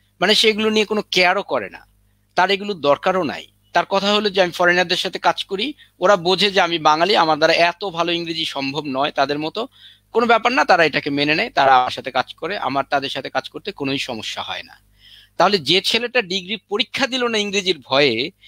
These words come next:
সেই ছেলে, সে কিন্তু ইংরেজিতে কথা বলে, জব করছে, কোনো সমস্যাই হচ্ছে না। কেন? তার মানে বেশি পাত্তা দেওয়া যাবে না।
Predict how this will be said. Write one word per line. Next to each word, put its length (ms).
সেই 360
ছেলে, 600
সে 220
কিন্তু 280
ইংরেজিতে 460
কথা 240
বলে, 380
জব 240
করছে, 460
কোনো 220
সমস্যাই 460
হচ্ছে 280
না। 180
কেন? 160
তার 160
মানে 180
বেশি 320
পাত্তা 300
দেওয়া 200
যাবে 220
না। 80